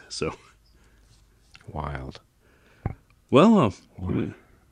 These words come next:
Speaker 1: we move on quickly to, uh, local events here, and I guess that'll be our, our last thing. The first, we're gonna talk about the local event you missed, which was Hempfest over in Lolo. And Lolo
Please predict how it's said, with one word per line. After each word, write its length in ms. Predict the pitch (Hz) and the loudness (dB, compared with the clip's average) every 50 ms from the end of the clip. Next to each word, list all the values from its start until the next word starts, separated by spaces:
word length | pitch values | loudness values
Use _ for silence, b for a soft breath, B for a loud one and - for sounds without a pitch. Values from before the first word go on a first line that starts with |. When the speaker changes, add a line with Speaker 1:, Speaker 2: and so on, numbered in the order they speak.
| _ _ | _ _
Speaker 1:
we 80 | - 160 | -2 0
move 80 | 165 156 | 2 6
on 160 | 147 139 120 | 6 6 6
quickly 380 | - 156 143 - - 151 143 | 4 2 -2 2 2 2 4
to, 260 | 131 131 127 131 127 117 | 4 4 4 6 6 6
uh, 180 | 113 120 117 95 | 6 4 4 2
local 500 | 101 110 117 139 - - 151 135 120 104 | 2 2 2 2 2 0 0 2 2 2
events 360 | 85 95 92 170 185 - - | 0 -2 -4 -6 -6 -8 -6
here, 180 | - 90 80 80 | -4 -4 -4 -4
and 100 | 80 85 | -4 -6
I 40 | 87 | -6
guess 200 | 90 101 107 - | -6 -8 -6 -6
that'll 240 | - 113 113 113 | -6 -4 -4 -2
be 240 | 98 98 104 104 104 | -2 0 0 2 2
our, 200 | 92 90 90 - - | 2 2 0 -2 -2
our 160 | 82 90 85 | -2 -2 -2
last 360 | 92 98 117 143 - - - | -2 -2 -2 -2 -4 -2 0
thing. 220 | 92 85 92 117 | 0 0 2 0
The 220 | 123 101 87 80 - - _ _ _ _ _ _ | 0 0 -2 -2 -4 -8 _ _ _ _ _ _
first, 260 | _ _ 139 143 - 117 | _ _ -4 -2 2 2
we're 60 | 107 | 2
gonna 100 | 98 101 | 2 4
talk 160 | 110 107 107 | 2 2 2
about 240 | 101 101 98 90 - | 2 0 0 0 0
the 100 | 90 82 | 0 0
local 360 | 87 98 101 - 104 95 92 | 2 0 0 0 0 0 0
event 260 | 85 95 95 - - | 0 2 0 0 0
you 120 | 78 85 82 | -2 -2 -2
missed, 400 | 85 98 135 143 - - - - | 0 2 2 0 0 -2 -4 -6
which 160 | 78 - - | -6 -4 -4
was 160 | 85 78 - | -4 -4 -4
Hempfest 640 | - 117 131 135 - - 92 80 78 - - - - | -2 -4 -4 -4 -2 0 2 2 2 2 0 -2 -2
over 280 | 85 85 78 85 82 | -2 0 0 0 0
in 140 | 80 78 76 | 0 0 0
Lolo. 500 | 85 104 117 113 87 78 107 160 185 - B B B B B B B B B B B B B B - - - | 2 2 2 4 2 2 2 2 2 0 B B B B B B B B B B B B B B -16 -8 -4
And 680 | 98 92 90 90 87 85 78 - - - - - - - - - _ - - _ _ _ _ | -2 0 2 2 0 0 -2 -2 -4 -4 -4 -2 -4 -6 -8 -10 _ -20 -20 _ _ _ _
Lolo 600 | 104 110 139 156 156 151 147 151 147 139 131 127 | 2 4 4 4 4 4 4 4 4 2 0 -2